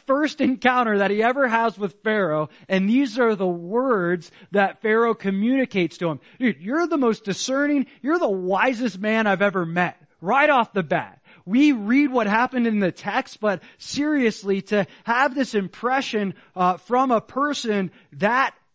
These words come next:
instantly, man, Joseph was something special. He was someone very special, and it was all attributed to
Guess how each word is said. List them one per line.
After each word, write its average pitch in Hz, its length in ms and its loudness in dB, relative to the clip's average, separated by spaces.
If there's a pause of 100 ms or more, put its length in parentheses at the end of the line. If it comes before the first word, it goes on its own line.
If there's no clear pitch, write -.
(100)
instantly, 196 880 -2
man, 165 480 -2
Joseph 180 640 -4 (440)
was 165 220 -4
something 190 500 -6
special. 196 600 -14
He 170 160 -12
was 208 180 -10
someone 185 460 -6 (260)
very 208 600 0
special, 147 580 -10
and 151 200 -8
it 151 60 -6
was 151 300 -10
all 185 360 -2 (160)
attributed 170 800 -2 (200)
to 180 600 -2